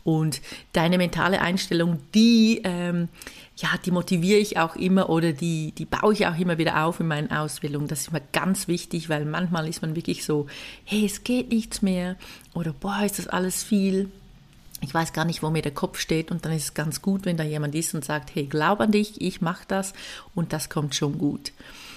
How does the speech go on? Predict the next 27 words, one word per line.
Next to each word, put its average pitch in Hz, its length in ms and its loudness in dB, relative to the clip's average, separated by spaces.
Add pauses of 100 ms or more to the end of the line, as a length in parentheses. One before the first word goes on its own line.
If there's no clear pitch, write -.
(220)
Ähm, 175 460 6
dann 196 280 4
ist 180 140 -2
es 156 100 -4
ganz 165 300 2
wichtig, 180 480 0 (720)
wir 180 160 2
lernen 170 360 2
alles 170 260 0
über 165 240 0
die 147 220 -4
Vorbereitung 208 960 2 (180)
vom 190 220 0
Ordnungscoaching 175 1300 -2
und 156 320 -4
vom 151 260 -8
Home 170 160 -4
Organizing 160 760 -2 (440)
und 185 140 6
natürlich 180 480 4
den 160 240 0 (180)
Ordnungsprozess - 1300 0
an 160 260 -2
und 143 160 -6
für 214 240 2
sich. 226 340 0
Also 151 300 -2